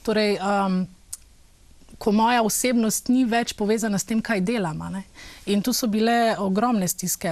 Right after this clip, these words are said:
eh, prisotne pri ljudeh, ki torej zamenjujejo to, kdo sem, s tem, kaj delam, kaj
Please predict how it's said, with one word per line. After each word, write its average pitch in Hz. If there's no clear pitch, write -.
eh, 165
prisotne 170
pri 180
ljudeh, 196
ki 214
torej 220
zamenjujejo 233
to, 214
kdo 190
sem, 302
s -
tem, 226
kaj 202
delam, 220
kaj 214